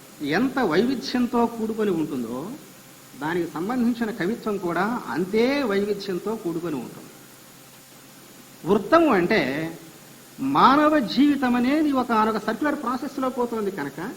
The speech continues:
సర్వప్రపంచము ఒక సర్క్యులర్ ప్రాసెస్లో నడుస్తుంది కనుక, ప్రపంచ గతి అంతా వృత్తాకార పరిభ్రమణం కలది కనుక, సంపూర్ణత మానవ జీవితం యొక్క ధ్యేయం కనుక, ఆ సంపూర్ణతను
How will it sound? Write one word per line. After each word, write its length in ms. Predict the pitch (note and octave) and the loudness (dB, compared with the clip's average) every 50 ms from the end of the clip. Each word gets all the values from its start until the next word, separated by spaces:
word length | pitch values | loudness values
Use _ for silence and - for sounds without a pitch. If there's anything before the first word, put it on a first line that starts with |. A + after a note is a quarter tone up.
| - - - - - - - - - - - - - - - | -14 -18 -20 -20 -20 -20 -20 -20 -20 -20 -20 -20 -8 -2 2
సర్వప్రపంచము 840 | A3 C4+ D4+ D4+ D4+ D4 C4+ D#4 D4 B3+ - C#4+ C#4+ C#4+ C#4+ C4+ | 6 6 6 6 6 4 2 2 2 2 2 2 2 2 2 2
ఒక 100 | B3+ A#3+ | 2 2
సర్క్యులర్ 400 | A3 - A3+ A3+ C4+ C4 B3 A3+ | 0 0 0 0 0 0 0 0
ప్రాసెస్లో 420 | A3 G#3+ A3+ G#3+ A#3 - - A3+ G#3+ | 0 0 0 0 -2 -4 -4 -2 0
నడుస్తుంది 500 | G3 F#3 G3+ G3 G3 - G#3 G3 F#3 F3 | 0 0 0 0 -2 -2 -2 -2 -2 -2
కనుక, 360 | D#3 C3+ C3+ - F3 G#3+ B3+ - - - - - - - - - - | -4 -4 -6 -6 -8 -10 -10 -12 -16 -20 -20 -20 -20 -20 -10 -2 2
ప్రపంచ 360 | A3 - D#4 F4 E4+ - D#4 | 4 6 6 6 6 4 2
గతి 360 | C4+ G3 G#3 C4+ C4+ D4 D4 | 2 4 2 4 4 4 4
అంతా 240 | D4 C#4+ D4 D4 C#4+ | 4 4 4 2 2
వృత్తాకార 520 | A#3+ G3+ F#3+ - C4+ C#4 C4 C4+ C4+ C4 | 2 2 0 0 0 2 2 2 2 2
పరిభ్రమణం 540 | A#3+ A3+ G3+ G#3+ G#3+ G#3 A#3 A#3 A3+ A3+ A3+ | 2 0 -2 -2 -2 -2 -2 0 0 -2 -2
కలది 260 | G#3+ A3+ G3+ G3 F#3 | -2 -2 -2 -2 -2
కనుక, 400 | F#3 E3+ D3+ D#3 D3+ D#3+ F3 A3+ C#4 - - - - - - - - - - - - - - - - - - | -2 -2 -4 -4 -4 -4 -6 -8 -8 -12 -18 -20 -20 -20 -20 -20 -20 -20 -20 -20 -20 -20 -20 -20 -4 0 2
సంపూర్ణత 800 | A3 C#4+ C#4+ - D#4 E4+ F#4 F#4 F4 D#4+ C4 - E3 A#2+ G2 F#2 E2+ - - - - - - - - - - - - - - - - - - - - - - - - - - - | 2 2 4 4 4 6 6 8 8 6 6 4 2 0 -2 -4 -8 -14 -16 -18 -20 -20 -20 -20 -20 -20 -20 -20 -20 -20 -20 -20 -20 -20 -20 -20 -20 -20 -20 -20 -20 -20 -12 -6
మానవ 340 | D#3 D#3+ F#3+ A#3+ D4+ D#4+ D4+ | 0 4 6 6 6 6 4
జీవితం 400 | A3 G3 B3 C4+ C#4+ C4+ C4+ B3+ | 4 4 4 4 4 4 2 2
యొక్క 160 | B3 A#3 A3+ | 2 2 0
ధ్యేయం 400 | E3+ - - - A3 C4 C4 A#3+ | -2 -4 -2 -2 0 0 0 0
కనుక, 480 | F#3+ F#3+ D#3+ D3+ D3+ E3 E3+ F3 F3+ F3+ E3+ - - - - - - | 0 -2 -2 -2 -2 -2 -2 -2 -2 -4 -8 -14 -18 -20 -12 -4 -2
ఆ 140 | E3+ F3+ F3 - | 0 0 0 0
సంపూర్ణతను 840 | - A#3+ C4+ - D#4 D#4 D#4 D4+ C#4+ C#4 C4 C4+ G3+ F3 C#3+ C3+ | 0 0 0 0 0 0 0 2 2 0 2 2 0 0 0 -2